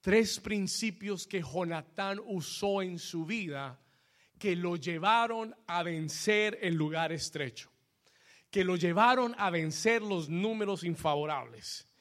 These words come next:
las imposibilidades y las improbabilidades.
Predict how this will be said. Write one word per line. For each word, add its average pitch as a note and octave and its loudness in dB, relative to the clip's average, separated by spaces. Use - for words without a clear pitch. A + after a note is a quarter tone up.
las F#3 0
imposibilidades F#3+ 4
y B3 -8
las E3 0
improbabilidades. C#3+ 0